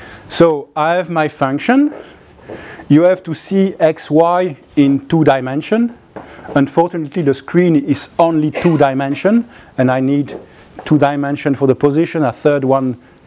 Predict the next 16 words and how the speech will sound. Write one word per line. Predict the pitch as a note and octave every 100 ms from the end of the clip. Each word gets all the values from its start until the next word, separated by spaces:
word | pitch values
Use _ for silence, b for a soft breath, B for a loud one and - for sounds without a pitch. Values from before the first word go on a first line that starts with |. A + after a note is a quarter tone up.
| -
for | - A#2
the | A2
capital. | C#3 - E3 F#3+ G#3+ A3 -
So | - B2+
I | A#2+
need | C3 B2+
a | A#2+
three-dimensional | A2+ - D3 B2+ B2+ C3 B2+ A2+
screens. | - D3 D#3+ G3+ - B B B B B
I | A#2+
don't | B2+ C3+
think | C#3 B2
you | B2
have | B2+
that | B2+ B2+ -
yet. | C#3+ D#3+ -